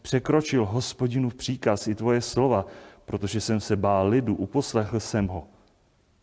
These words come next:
Nyní však sej mi, prosím, můj hřích a vrát se se mnou, abych se poklonil Hospodinu." Samuel, Saulo-, Samuel Saulovi odpověděl:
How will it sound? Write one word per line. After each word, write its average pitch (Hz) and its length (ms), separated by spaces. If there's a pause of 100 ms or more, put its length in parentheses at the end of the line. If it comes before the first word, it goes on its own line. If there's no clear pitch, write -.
(100)
Nyní 113 420
však - 280
sej 123 280
mi, 127 160
prosím, 113 600
můj 110 220
hřích 92 520 (460)
a 127 60
vrát 175 240
se 135 100
se 151 200
mnou, 113 340 (260)
abych 104 220
se 113 160
poklonil 127 680
Hospodinu." 101 680 (1120)
Samuel, 139 840 (100)
Saulo-, 117 560 (840)
Samuel 131 500
Saulovi 113 500
odpověděl: 110 680